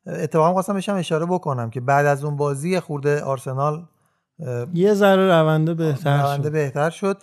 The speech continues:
Speaker 1: یه نکته هم هستش که ویستگارد نبود، جاش جک، اه، یعنی دو تا بازی که جک، جک استیونز رو داره بازی می‌ده و چه بازی هم می‌کنه این بچه و فوق‌العاده به نظر من بازی کرد و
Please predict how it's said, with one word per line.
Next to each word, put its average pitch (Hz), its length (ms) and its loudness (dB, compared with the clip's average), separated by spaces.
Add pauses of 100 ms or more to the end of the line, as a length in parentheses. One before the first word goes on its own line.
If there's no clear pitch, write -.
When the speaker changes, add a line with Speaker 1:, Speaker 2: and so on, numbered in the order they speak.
(260)
Speaker 1:
یه 175 120 2
نکته 208 340 2
هم 220 80 4
هستش 220 240 -2
که 202 80 -6
ویستگارد 170 500 0
نبود، 214 300 2
جاش 202 180 -2
جک، 185 240 -2
اه، 190 120 -6 (320)
یعنی 151 160 0
دو 185 120 2
تا 196 140 -4
بازی 160 260 0
که 156 160 -2
جک، 151 140 -6 (120)
جک 139 220 -4
استیونز 147 420 -2
رو 185 60 -4
داره 170 160 0
بازی 156 280 0
می‌ده 196 200 0
و 180 80 4
چه - 260 -4
بازی 190 400 0
هم 240 100 2
می‌کنه 151 320 -2
این 127 160 -6
بچه 113 380 -8 (640)
و 120 220 -2
فوق‌العاده 143 680 -2
به 190 100 -4
نظر 147 460 -4
من 147 200 -6
بازی 135 260 -6
کرد 165 360 -2
و 165 200 -4